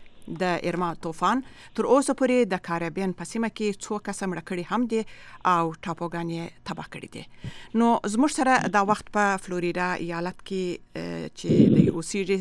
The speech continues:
سالم مندوخیل دی، د ټلیفون په کرښه دی. نو زه به لومړی ده ته ښه راغلاست ووایم. سلام علیکم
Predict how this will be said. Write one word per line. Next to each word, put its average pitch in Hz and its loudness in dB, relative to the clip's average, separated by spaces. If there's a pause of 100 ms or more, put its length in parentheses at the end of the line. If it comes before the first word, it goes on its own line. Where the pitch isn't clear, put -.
(120)
سالم 175 0
مندوخیل 170 0
دی، 208 -4 (440)
د 202 2
ټلیفون 220 2
په - 0
کرښه 202 -4
دی. 196 2 (560)
نو 185 4 (140)
زه 185 0
به 185 2 (380)
لومړی 185 2
ده 185 0
ته 185 -4
ښه 180 -2
راغلاست 175 -2
ووایم. 170 0
سلام 202 4
علیکم 226 4